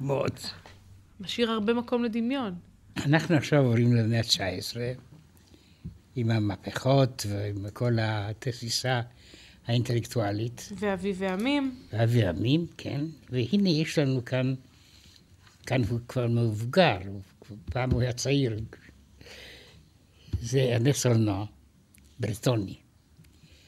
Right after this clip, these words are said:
Speaker 1: אשר, אה, משפחת דייגים, ומשום מה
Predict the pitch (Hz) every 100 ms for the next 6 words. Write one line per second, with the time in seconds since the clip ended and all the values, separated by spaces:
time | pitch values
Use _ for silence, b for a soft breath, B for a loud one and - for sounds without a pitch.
0 | b b - 120 110 - 143 139 123 123
1 | 123 113 107 104 107 110 117 120 113 117
2 | 117 - 135 147 135 135 123 139 139 139
3 | 104 98 - - B B B B B -
4 | 107 117 - 170 151 175 190